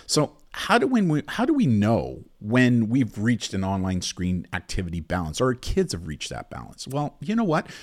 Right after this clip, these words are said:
We turn to Doctor Sonia Livingston once again, who stated that if you can answer yes to the following five questions as a parent or caregiver, then you found the screen activity balance.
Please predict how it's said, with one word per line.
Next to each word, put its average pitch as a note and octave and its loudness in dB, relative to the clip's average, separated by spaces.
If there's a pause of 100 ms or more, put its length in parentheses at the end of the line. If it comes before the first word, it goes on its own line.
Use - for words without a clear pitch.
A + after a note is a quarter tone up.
(140)
We G3 0
turn F3+ -2
to C#3+ -2
Doctor A#2+ 0
Sonia G2+ -2
Livingston B2 -2
once D#2 -6
again, D#2 -6
who B2+ -4
stated B2 0
that A2+ 0
if - -4
you F#3 -2
can A3+ 0
answer D3 -2
yes G2+ 2
to F2+ -8
the E2+ -4
following A2+ 0
five G2+ -6
questions F2 -6
as D#2+ -8
a D2 -8
parent G2+ -8
or D#2+ -4
caregiver, D#2 -8 (380)
then C3 4
you F3+ 0
found C#3+ 0
the B2+ 0
screen G2 0
activity D#2+ -6
balance. - -10